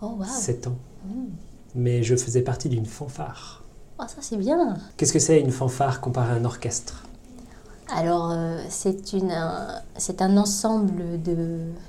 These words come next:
Speaker 1: de vents. Alors, une fanfare, moi, j'ai plus dans l'idée, euh, de trompette, et cetera, donc c'est
Speaker 2: Il y a ça aussi.
Speaker 1: Ah, il y a ça aussi.
Speaker 2: <laughs>
Speaker 1: Euh, mais je pense que c'est un ensemble, euh, de, d'instruments à vent.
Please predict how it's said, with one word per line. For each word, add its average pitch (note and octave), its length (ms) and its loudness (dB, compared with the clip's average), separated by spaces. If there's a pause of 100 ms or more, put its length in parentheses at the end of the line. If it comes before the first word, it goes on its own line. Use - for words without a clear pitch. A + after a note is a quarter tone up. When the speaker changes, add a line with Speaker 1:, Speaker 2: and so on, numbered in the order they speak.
(380)
Speaker 1:
de G3 180 -2
vents. G#3+ 340 -2 (1400)
Alors, G#3+ 220 -4
une G#3+ 140 2
fanfare, B3 500 2
moi, C4 80 6
j'ai G#3 120 4
plus C4+ 360 -4
dans G3 240 6
l'idée, G#3 480 6
euh, F3+ 260 0
de F3+ 140 0
trompette, A#3 460 -2
et G3+ 80 0
cetera, A3 440 4
donc A#3+ 160 4
c'est - 320 2
Speaker 2:
Il G3 220 2
y C#3+ 40 10
a C#3+ 40 10
ça D3 160 6
aussi. - 340 4 (240)
Speaker 1:
Ah, D#3 80 2
il B3 60 8
y - 20 12
a - 100 12
ça F4+ 140 12
aussi. - 220 12 (140)
Speaker 2:
<laughs> - 40 12 (1040)
Speaker 1:
Euh, G#3 480 6
mais G#3 100 2
je G3 60 -2
pense C4+ 180 0
que - 120 -8
c'est G3+ 300 2
un G3 100 6
ensemble, G#3+ 580 6
euh, E3+ 480 -2
de, D#3+ 280 -2
d'instruments F#3 560 0
à F3 100 4
vent. C4+ 240 0